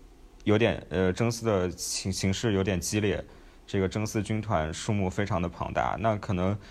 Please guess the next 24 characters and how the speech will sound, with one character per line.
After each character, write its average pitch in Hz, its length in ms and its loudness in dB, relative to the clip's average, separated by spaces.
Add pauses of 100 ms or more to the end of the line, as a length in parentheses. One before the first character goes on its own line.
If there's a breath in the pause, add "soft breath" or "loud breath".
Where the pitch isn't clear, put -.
(200 loud breath)
意 143 140 4
甲 104 200 4
和 104 200 0
西 156 280 0
甲， 143 240 2 (280)
尤 101 100 0
其 107 160 -2
是 117 160 0
西 139 240 -2
甲， 101 220 0
因 104 120 0
为 110 80 2
我 95 160 0
们 80 200 -2
三 120 280 2
个 98 320 2 (540 loud breath)
本 95 140 4
身 117 180 4
对 101 140 2
西 113 160 -2
甲 98 160 2
确 117 240 2
实 95 320 0
是， 98 420 2